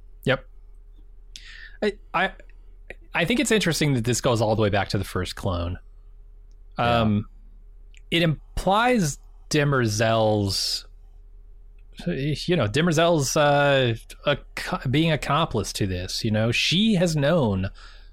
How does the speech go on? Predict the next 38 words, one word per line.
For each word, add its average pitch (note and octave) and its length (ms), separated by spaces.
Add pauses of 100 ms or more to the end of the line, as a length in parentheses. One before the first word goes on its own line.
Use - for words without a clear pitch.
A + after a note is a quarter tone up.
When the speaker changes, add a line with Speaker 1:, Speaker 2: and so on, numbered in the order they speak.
(180)
Speaker 1:
all C#3+ 320
along G#2 540 (440)
that A2+ 140
these B2 200
are A2+ 220
diminished A2+ 720
versions G2+ 400
of F#2 100
Cleon F#2+ 400
the F#2 60
First. - 640
Speaker 2:
Mm-hmm. G#2+ 640
Speaker 1:
At E3+ 160
least E3+ 240 (200)
in D3+ 120
a, C3 320
in B2 80
a A2+ 40
memory A#2 480
aspect, F2+ 540
if - 140
not G#2+ 280 (240)
in A2+ 100
a F#2 40
physical G2+ 360
aspect. - 500 (720)
Speaker 2:
Mm-hmm. F#2 420
Speaker 1:
And C3 120
she E3 120
has C#3+ 100
never G3+ 180
told F3+ 260
a C3+ 40
single B2+ 300
one A2+ 140
of F#2+ 80
them F2+ 180
that E2+ 220